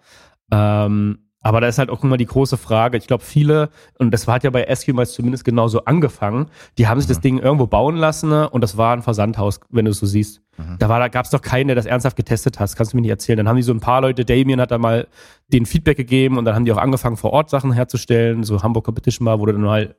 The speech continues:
Speaker 1: in Hamburg gemacht. Aber da merkst du halt, da wurde nie das Equipment getestet. Und wenn du jetzt halt so Equipment-Hersteller hast wie Panata, ich glaub, das war bei denen, das ist ja so eine italienische Firma, die haben halt ein Gym,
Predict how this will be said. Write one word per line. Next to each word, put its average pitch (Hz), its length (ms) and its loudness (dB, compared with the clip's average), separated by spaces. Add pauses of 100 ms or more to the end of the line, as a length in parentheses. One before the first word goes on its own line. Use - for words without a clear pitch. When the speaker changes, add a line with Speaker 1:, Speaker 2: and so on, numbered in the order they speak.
(100)
Speaker 1:
in 117 160 2
Hamburg 110 280 0
gemacht. 120 400 -2 (580)
Aber 120 500 0
da 117 120 0
merkst 120 380 0
du 127 100 4
halt, 120 220 2
da 113 120 0
wurde 117 200 0
nie 127 280 2
das 117 200 -2
Equipment 113 360 -4
getestet. - 520 -2
Und 107 80 0
wenn 113 120 2
du 113 60 4
jetzt 113 140 0
halt 117 160 -2
so 117 100 -2
Equipment-Hersteller 120 600 -2
hast 113 120 -2
wie 127 60 0
Panata, 117 680 0 (520)
ich - 80 -2
glaub, 131 100 0
das - 140 -6
war 123 80 0
bei 113 140 0
denen, 123 240 0
das 113 100 -2
ist - 40 -4
ja 120 80 2
so 110 60 0
eine 107 140 -2
italienische 123 480 0
Firma, 131 420 0 (500)
die 120 140 4
haben 131 180 2
halt 170 240 0
ein 127 120 -4
Gym, 156 400 2